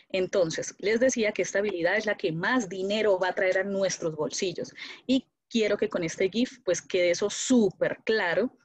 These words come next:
Esa es Kim Kardashian, una multimillonaria, arrojando su dinero así, y eso es lo que de pronto muchas de nosotras hemos hecho cuando dejamos de hacerle seguimiento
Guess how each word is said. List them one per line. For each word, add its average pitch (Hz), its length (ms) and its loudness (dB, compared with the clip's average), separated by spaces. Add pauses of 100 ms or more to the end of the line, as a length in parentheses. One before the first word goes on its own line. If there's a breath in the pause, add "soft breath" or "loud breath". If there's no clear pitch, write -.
(140)
Esa - 140 -4
es - 80 -12
Kim 160 200 -6
Kardashian, 175 580 -2
una 151 180 -6
multimillonaria, 190 1000 0 (280 loud breath)
arrojando 180 480 0
su 202 160 -2
dinero 170 300 0
así, 262 460 -2
y 240 180 2
eso 202 180 2
es 196 120 -2
lo 196 140 0
que 180 220 0 (300 loud breath)
de 185 100 0
pronto 180 300 2
muchas 214 280 2
de 214 80 0
nosotras 196 500 -2
hemos 175 260 -2
hecho 214 300 0
cuando 175 420 0
dejamos 170 600 -2
de 185 80 2
hacerle 165 260 0
seguimiento 160 760 -2